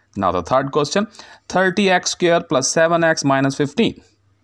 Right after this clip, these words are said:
So coefficient of x square is thirty. We can write five, six, and many other option we can use. I just using now five, six on my experience. The other is constant fifteen. So we can write three, five,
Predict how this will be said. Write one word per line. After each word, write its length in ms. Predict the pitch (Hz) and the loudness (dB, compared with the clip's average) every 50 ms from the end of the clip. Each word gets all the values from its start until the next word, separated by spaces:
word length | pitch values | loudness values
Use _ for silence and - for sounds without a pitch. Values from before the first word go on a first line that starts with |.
| _ _ _ _ _ - - - _ _ _ | _ _ _ _ _ -20 -20 -20 _ _ _
So 340 | - - 123 123 120 233 | -2 0 2 4 4 2
coefficient 500 | 233 - 185 196 - 233 196 214 202 185 | 2 0 0 2 2 2 2 2 2 2
of 120 | 202 190 - | 0 0 2
x 240 | - 185 190 - - | 2 0 0 -2 -4
square 300 | - - 185 185 180 - | -2 0 0 0 0 0
is 180 | - 151 151 139 | 0 0 0 0
thirty. 520 | - - 143 123 113 - 131 135 143 - - _ - | 0 0 2 2 2 2 2 0 0 0 -6 _ -6
We 140 | 113 117 117 | -4 -4 -2
can 180 | - 131 123 | -2 -2 0
write 320 | 117 120 120 120 123 120 - | 2 2 4 4 2 0 0
five, 320 | - 131 123 127 123 120 | 0 2 2 2 2 0
six, 540 | - - 123 120 117 113 - - - - - _ _ _ _ _ _ | 0 0 0 0 0 -2 -4 -8 -10 -12 -16 _ _ _ _ _ _
and 240 | - 110 113 113 107 | -4 -2 0 0 0
many 260 | 110 107 110 113 110 | 0 0 0 0 -2
other 220 | 110 107 110 110 104 | -2 0 0 0 0
option 280 | 95 95 - - 110 | 0 0 -2 -4 -4
we 100 | 104 101 | -4 -4
can 180 | - 117 110 107 | -4 -4 -4 -2
use. 380 | 135 190 180 107 87 - - - _ _ _ _ _ _ _ - | 0 0 0 0 -2 -4 -10 -20 _ _ _ _ _ _ _ 0
I 140 | - 101 104 | 0 0 2
just 320 | 101 95 117 117 117 - | 2 0 0 0 0 -2
using 300 | 120 117 110 110 113 110 | -2 -2 0 0 0 0
now 320 | 107 110 107 101 104 - - - - _ _ | 0 2 2 0 0 -2 -6 -14 -20 _ _
five, 360 | - - 110 107 104 101 101 | -4 0 2 2 2 2 0
six 580 | - - - 208 - - - - - - - - _ _ - | 0 -2 -2 -2 -2 0 0 0 0 0 -2 -6 _ _ -6
on 240 | - 95 95 95 98 | -2 -2 -2 0 0
my 140 | 98 98 | 0 -2
experience. 800 | 98 104 - - - - 180 160 127 - - - - - - - - _ - - - - - _ _ | -2 -4 -6 -4 -2 0 0 2 0 0 -2 -4 -4 -4 -4 -6 -10 _ -20 -20 -20 -20 -20 _ _
The 160 | - - - | -2 0 0
other 160 | 165 185 180 | 2 2 2
is 140 | 180 175 - | 0 0 0
constant 500 | - 185 180 175 175 - - 180 170 160 | 2 2 2 2 2 0 0 0 0 0
fifteen. 640 | - 160 151 - - 214 214 160 92 69 - - _ _ _ _ _ - | 0 -2 -2 -2 0 0 0 0 0 -4 -8 -14 _ _ _ _ _ -18
So 160 | - - 120 | -8 -4 -2
we 140 | 117 120 113 | -2 0 0
can 160 | - 123 113 | 0 0 0
write 340 | 110 110 113 110 107 - - | 2 2 2 2 -2 -2 0
three, 220 | - 135 135 135 | 2 4 4 4
five, 560 | 135 - 127 120 120 117 117 117 113 117 - | 2 2 2 2 4 4 2 2 0 -4 -10